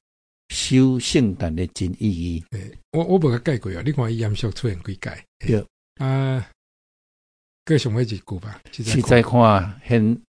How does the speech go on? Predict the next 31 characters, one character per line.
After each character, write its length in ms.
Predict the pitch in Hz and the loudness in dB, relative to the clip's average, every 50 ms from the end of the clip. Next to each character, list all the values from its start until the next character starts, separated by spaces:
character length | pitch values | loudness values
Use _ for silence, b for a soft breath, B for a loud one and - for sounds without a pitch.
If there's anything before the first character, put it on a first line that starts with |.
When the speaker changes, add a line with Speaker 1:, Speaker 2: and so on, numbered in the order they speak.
| _ _ - | _ _ -4
Speaker 1:
现 300 | - 120 113 110 101 - | -2 0 0 0 0 0
今 260 | 151 156 156 151 135 | 0 0 2 2 2
伫 180 | 135 151 147 - | 2 2 2 2
庆 360 | - - 170 147 123 113 104 98 - | 2 2 4 4 4 2 0 -2 -2
祝 180 | - 107 92 - | 0 0 0 0
圣 280 | - - - 156 131 117 - | -4 -2 0 2 2 2 0
诞 180 | - 95 92 | -2 -4 -4
的 100 | 95 101 95 | -4 -6 -2
款， 280 | - 147 131 110 98 - - _ _ _ _ _ _ _ _ _ _ | 2 2 2 2 0 -4 -10 _ _ _ _ _ _ _ _ _ _
我 220 | - 135 131 120 117 | 4 6 6 6 4
感 240 | - - 123 123 117 | 4 2 0 2 2
觉 100 | - 123 | 2 0
有 260 | 120 - 110 95 85 - - | 0 0 -2 -4 -6 -6 -6
净 320 | - - 101 85 82 82 | -4 -2 -2 -2 -2 -4
化 280 | 82 95 95 87 80 76 | -4 -2 -2 -2 -2 -2
改 200 | - - 117 117 | 0 2 2 2
变 260 | 113 - - 90 82 82 | 2 0 -4 -4 -4 -4
的 80 | 87 | -4
需 300 | - - - 98 90 90 | -6 -6 -6 -6 -4 -4
要。 200 | 85 76 71 - _ _ _ _ _ _ _ _ - | -4 -6 -8 -10 _ _ _ _ _ _ _ _ -8
什 140 | - - | -2 0
么 140 | 139 143 147 | 2 2 4
人 500 | 147 127 101 90 90 98 104 101 98 107 - _ _ _ _ _ _ _ _ _ - | 4 4 4 4 2 0 0 -2 -4 -6 -12 _ _ _ _ _ _ _ _ _ 0
着 260 | 113 104 90 82 76 | 2 2 2 0 -2
做 220 | - - - 143 127 110 101 92 - _ _ | -6 0 2 4 4 4 2 0 -4 _ _
即 200 | - - 127 - - | -4 -4 -4 -4 -2
层 260 | - - 101 95 92 87 | 0 0 0 0 0 -2
工 260 | - 98 85 85 85 | -2 -2 -2 -2 -2
作？ 260 | - - 101 87 - - - - _ _ _ _ _ _ _ _ - 117 | -2 -2 -2 -2 -4 -10 -18 -20 _ _ _ _ _ _ _ _ 2 4
无 180 | 123 123 120 | 6 6 6
通 400 | 120 - 127 117 110 113 113 120 | 6 4 4 4 4 4 2 -2